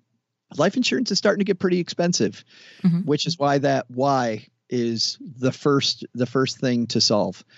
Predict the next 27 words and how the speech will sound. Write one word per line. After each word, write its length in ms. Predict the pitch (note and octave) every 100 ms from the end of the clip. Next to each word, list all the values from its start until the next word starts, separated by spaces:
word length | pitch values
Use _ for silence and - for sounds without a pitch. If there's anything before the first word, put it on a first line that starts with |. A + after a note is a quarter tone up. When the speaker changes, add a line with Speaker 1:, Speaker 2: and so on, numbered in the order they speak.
| - - _
Speaker 1:
What 180 | C3+ F3
do 100 | -
you 120 | G3+
want 180 | F3 D#3
to 60 | C3+
have 160 | C#3
happen 560 | A2+ C3 C3 B2 A2 G#2+ _
when 220 | B2+ B2+ B2
you 80 |
pass 320 | D3 C#3 C3 C3+
away 420 | A#2+ A2 G#2 A2+ - - _ A2+
that 160 | C3
your 180 | D#3 -
assets 500 | B2+ B2 - A#2 -
will 200 | B2 B2
not 280 | B2 A2 -
cover? 400 | - G2+ F#2 F#2 _ - - _ -
And 200 | B2+ C3
then 200 | E3+ E3+
look 180 | D3+ D3
at 80 |
the 80 | C3
cost 400 | - C#3 C#3 -
of 120 | C3
insurance 720 | A#2+ A#2 - E3 A2 A2 - -
and 220 | C3+ A#2+
say, 540 | A2 C3 A#2 A2 G#2